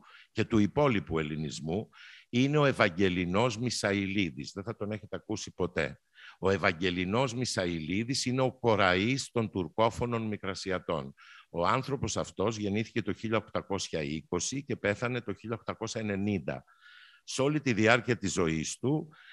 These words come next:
σπούδασε φιλολογία στην Αθήνα, στην Κωνσταντινούπολη, στην, ε, Ευαγγελική της Σμύρνης κλπ. Συνεργάστηκε και με την εφημερίδα Αμάλθεια στα νιάτα του στη Σμύρνη. Έταξε τη ζωή του να βοηθήσει τους τουρκόφωνους, οι οποίοι ήταν στην αμάθεια.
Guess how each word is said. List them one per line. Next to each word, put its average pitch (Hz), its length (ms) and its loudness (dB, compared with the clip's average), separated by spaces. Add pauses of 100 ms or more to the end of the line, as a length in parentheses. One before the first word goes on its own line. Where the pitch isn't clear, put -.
(160)
σπούδασε 127 480 2
φιλολογία 101 600 2
στην 104 220 -2
Αθήνα, 110 400 0
στην 95 160 -8
Κωνσταντινούπολη, 87 800 -2
στην, 87 380 -2
ε, 85 260 0
Ευαγγελική 87 600 0
της 85 180 -6
Σμύρνης 87 500 -4
κλπ. 69 300 -8 (580)
Συνεργάστηκε 110 720 0
και 104 140 -2
με 104 80 2
την 98 160 -4
εφημερίδα 98 600 0
Αμάλθεια 90 920 2 (140)
στα - 240 -6
νιάτα 87 380 0
του 78 120 -10
στη - 180 -10
Σμύρνη. 95 500 -4 (400)
Έταξε 147 600 2
τη 98 140 -6
ζωή 90 460 0
του 147 140 -4
να 139 120 -2
βοηθήσει 104 580 -2
τους - 200 -8
τουρκόφωνους, 95 760 0
οι 98 80 0
οποίοι 131 320 -2
ήταν 151 220 -4
στην 139 220 -6
αμάθεια. 131 640 0